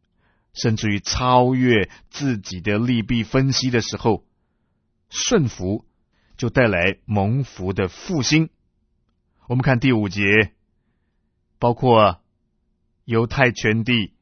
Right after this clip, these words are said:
耶路撒冷的人都出去到约翰那里。最后第七节、第八节，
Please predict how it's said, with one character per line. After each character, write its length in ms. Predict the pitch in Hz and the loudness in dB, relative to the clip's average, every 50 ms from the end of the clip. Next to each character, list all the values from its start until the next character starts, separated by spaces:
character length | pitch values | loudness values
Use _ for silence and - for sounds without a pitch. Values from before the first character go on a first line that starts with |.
| _ _ _ _ _ _ | _ _ _ _ _ _
耶 160 | - 120 131 | -4 -2 0
路 180 | 131 131 120 113 | 0 0 -2 -2
撒 380 | - - - 120 117 123 123 | -4 -4 -2 -2 0 2 2
冷 260 | 123 110 92 85 82 | 2 0 -2 -4 -4
的 100 | 82 98 | -4 -4
人 600 | 101 98 98 98 95 92 90 85 92 107 113 - _ _ _ _ _ _ _ | -2 -2 -2 -2 -2 -2 -2 0 -2 -2 -4 -6 _ _ _ _ _ _ _
都 460 | - 147 143 147 143 139 139 135 135 | 0 2 4 4 4 4 2 0 -2
出 340 | 123 - - - - 117 113 | -4 -6 -10 -6 -4 -4 -4
去 300 | 107 - - 117 107 92 | -6 -4 -4 -4 -4 -2
到 260 | - 113 107 101 95 | 0 2 2 2 2
约 160 | 92 98 104 98 | 0 -2 -4 -2
翰 160 | - 98 92 | -2 0 0
那 140 | 104 104 92 | 0 0 -2
里。 180 | 87 82 - _ _ _ _ _ _ _ _ _ _ _ _ | -4 -6 -10 _ _ _ _ _ _ _ _ _ _ _ _
最 160 | - 127 113 | -6 -6 -6
后 400 | 107 - 120 113 107 101 95 - _ _ _ _ _ _ _ _ _ _ | -2 0 0 2 2 0 -2 -6 _ _ _ _ _ _ _ _ _ _
第 120 | 135 123 | -6 -6
七 240 | 110 - - 131 127 | -6 -4 -4 -4 -4
节、 260 | 104 110 98 95 101 | -4 -2 -2 -2 -2
第 140 | 92 - 117 | -2 -4 -4
八 280 | - - 131 123 123 | 0 0 2 2 2
节， 440 | 120 - 101 92 90 95 101 101 - | 0 0 -4 -2 -2 -2 -2 -4 -8